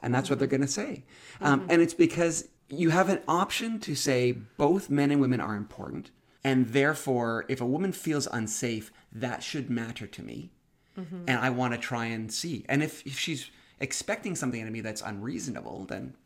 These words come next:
Speaker 1: we can have that kind of discussion. But I'm willing to go to the table,
Speaker 2: Mm-hmm.
Speaker 1: right? Whereas there's a whole cadre of guys in the Christian church who are like, "No, the way that men are is the way that men are, and women need to adjust." And
Speaker 2: Mm-hmm.
Speaker 1: that sort of mentality is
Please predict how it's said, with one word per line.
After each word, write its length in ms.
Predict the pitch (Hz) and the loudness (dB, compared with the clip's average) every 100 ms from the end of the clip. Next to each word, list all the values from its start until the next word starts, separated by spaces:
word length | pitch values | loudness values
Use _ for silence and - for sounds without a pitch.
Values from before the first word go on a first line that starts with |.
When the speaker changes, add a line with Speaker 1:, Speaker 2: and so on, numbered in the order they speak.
| - | -8
Speaker 1:
we 120 | 131 | -6
can 100 | 123 | -4
have 120 | 123 | -4
that 140 | 90 - | -4 -8
kind 100 | 87 | -10
of 60 | |
discussion. 640 | - - - - - - 135 - - - - | -12 -12 -8 -10 -12 -16 -20 -20 -20 -10 -2
But 160 | 143 - | 2 4
I'm 260 | 147 156 | 2 0
willing 300 | 156 170 165 | -2 -2 -2
to 100 | 156 | -4
go 220 | 139 135 127 | -4 -2 -4
to 160 | 127 | -6
the 140 | 123 113 - | -10 -12 -14
table, 560 | - 110 104 - - _ _ _ _ | -12 -12 -12 -14 -18 _ _ _ _
Speaker 2:
Mm-hmm. 180 | 202 170 | -8 -2
Speaker 1:
right? 220 | 156 - - - - - | -2 -4 -8 -20 -20 -2
Whereas 260 | 143 143 135 | 4 4 4
there's 200 | 147 139 | 2 2
a 40 | |
whole 440 | - - 233 349 | -2 -6 -6 -6
cadre 540 | 359 - 190 262 247 113 | -6 -6 -4 -4 -4 -4
of 280 | 92 110 107 | -4 -6 -4
guys 360 | 123 160 131 117 | -4 -2 -4 -6
in 60 | |
the 60 | 117 | -8
Christian 320 | - 123 113 | -10 -10 -10
church 300 | - 175 - | -8 -8 -8
who 100 | 123 | -6
are 60 | 117 | -4
like, 180 | 117 | -4
"No, 420 | 120 127 196 98 - - - - - - 117 | -2 0 0 -4 -8 -18 -20 -20 -20 -20 0
the 140 | 135 | 4
way 180 | 135 160 | 6 8
that 180 | 156 131 | 6 6
men 280 | 131 160 | 6 6
are 240 | 170 151 143 | 8 8 6
is 140 | 131 | 2
the 40 | 120 | -2
way 140 | 117 | -2
that 180 | 107 - | -2 0
men 160 | 147 | 4
are, 220 | 156 143 143 | 6 6 4
and 160 | 113 110 | 2 0
women 320 | 139 147 139 | 2 4 2
need 220 | 123 117 | 0 -2
to 80 | 113 | -6
adjust." 600 | 110 120 123 - - - - - - _ | -8 -4 -6 -6 -14 -16 -20 -20 -20 _
And 100 | 127 | 0
Speaker 2:
Mm-hmm. 60 | 120 | 4
Speaker 1:
that 200 | 151 190 | 2 2
sort 140 | 220 | -2
of 60 | 202 | -2
mentality 640 | 180 - 127 185 127 107 | -4 -4 -4 -2 -2 -4
is 180 | 113 | -6